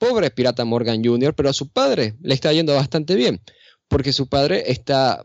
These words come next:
formando parte ahora de este grupo llamado Los Consagrados, que es, hace parte junto con Negro Navarro y Villano Cuarto. Ya les estaba comentando que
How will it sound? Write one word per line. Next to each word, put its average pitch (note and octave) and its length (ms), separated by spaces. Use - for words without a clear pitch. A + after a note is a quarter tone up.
formando C#3 480
parte D#3 320
ahora B2+ 260
de A2+ 140
este A#2 240
grupo C#3+ 300
llamado A#2+ 280
Los A#2+ 180
Consagrados, B2 960
que G#2+ 140
es, G#2 160
hace G2 720
parte B2+ 340
junto G2+ 220
con F2+ 200
Negro A2 320
Navarro A#2 580
y G#2+ 340
Villano G2+ 400
Cuarto. C3 440
Ya G2+ 100
les F#2+ 100
estaba G2 220
comentando F#2 520
que E2+ 340